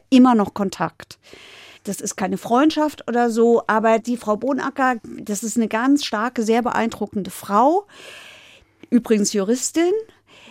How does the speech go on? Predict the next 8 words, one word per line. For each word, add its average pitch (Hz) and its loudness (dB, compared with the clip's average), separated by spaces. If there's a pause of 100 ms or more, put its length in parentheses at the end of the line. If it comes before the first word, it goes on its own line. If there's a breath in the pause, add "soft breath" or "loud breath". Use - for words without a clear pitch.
(160 soft breath)
die 254 6 (120)
mir 262 8
ein 240 4 (600)
gutes 339 4
Gefühl 269 4 (200)
dafür 240 0
gegeben 233 2
hat, 226 2